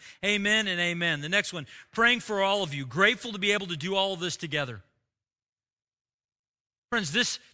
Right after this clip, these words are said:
text chain is just a reminder that we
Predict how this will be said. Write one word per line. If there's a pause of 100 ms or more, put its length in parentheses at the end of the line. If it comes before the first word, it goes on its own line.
text
chain
is
just
a
reminder (1300)
that
we